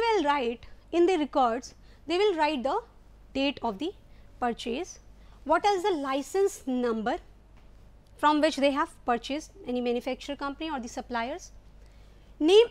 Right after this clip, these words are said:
and quantity, how much quantity they have taken, the name, so that we can get the qualities also. Okay? Name and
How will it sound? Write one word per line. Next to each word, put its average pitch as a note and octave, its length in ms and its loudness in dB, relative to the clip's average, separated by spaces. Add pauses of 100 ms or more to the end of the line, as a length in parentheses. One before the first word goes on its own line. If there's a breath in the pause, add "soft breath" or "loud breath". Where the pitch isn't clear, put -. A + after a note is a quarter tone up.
and F4+ 280 4
quantity, D#4 520 -2
how D#4 200 -2
much D4+ 240 -2
quantity C#4+ 420 0
they D#4+ 140 0
have D#4 240 -2
taken, E4+ 320 -2
the D#4 60 -4
name, C#4 280 0
so E4 160 -4
that D#4+ 220 0
we E4+ 100 0
can G4 200 4
get F4+ 160 2
the G#4 100 2
qualities D4 560 4
also. G#3 400 -2 (520)
Okay? D4+ 160 -4 (560 soft breath)
Name F#4 260 8 (100)
and G4+ 160 6